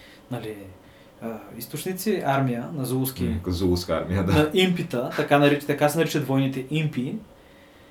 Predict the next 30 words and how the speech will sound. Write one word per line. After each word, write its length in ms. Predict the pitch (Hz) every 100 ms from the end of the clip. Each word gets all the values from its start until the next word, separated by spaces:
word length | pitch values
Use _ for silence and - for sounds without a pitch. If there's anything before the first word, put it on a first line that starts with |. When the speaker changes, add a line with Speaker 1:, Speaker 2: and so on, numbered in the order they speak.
| - - - - - - - - -
Speaker 2:
А 80 | 90
Speaker 1:
И 20 |
Speaker 2:
това 220 | 90 92 90
ли 40 |
са 180 | 90 90
тези 200 | 104 101
същите 400 | 110 101 95 98
с 60 |
копията, 460 | - 92 85 73 85
Speaker 1:
Да, 80 | 147
Speaker 2:
или? 60 | 117
Speaker 1:
да, 140 | 143
да, 140 | 143 139
с 80 | -
сегаите 400 | 151 143 143 139
същите, 400 | - 135 - -
да. 140 | 120 175
Speaker 2:
Да. 60 |
Speaker 1:
Това 160 | 165 151
са 220 | 170 165
импи, 480 | 165 156 147 165 269 - - -
които, 300 | 175 180 180
между 220 | 156 147
другото, 300 | 175 185 -
тия 160 | 170
импи 440 | 175 175 180 165 - 160
разгромяват 760 | 147 143 143 143 151 156 156
един 420 | 139 147 147 131 131 - - -
английски 500 | 139 139 151 151 139
полк, 500 | - 143 135 - -